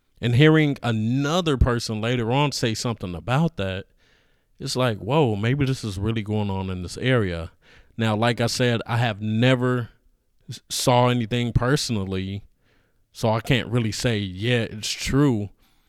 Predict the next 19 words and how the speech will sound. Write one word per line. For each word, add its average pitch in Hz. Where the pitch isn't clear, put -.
but 135
it 104
would 127
make 127
sense. -
The -
area 156
that 135
I'm 120
in, 123
I 107
also 117
went 110
to -
school 120
close -
to 131
this 131
area, 143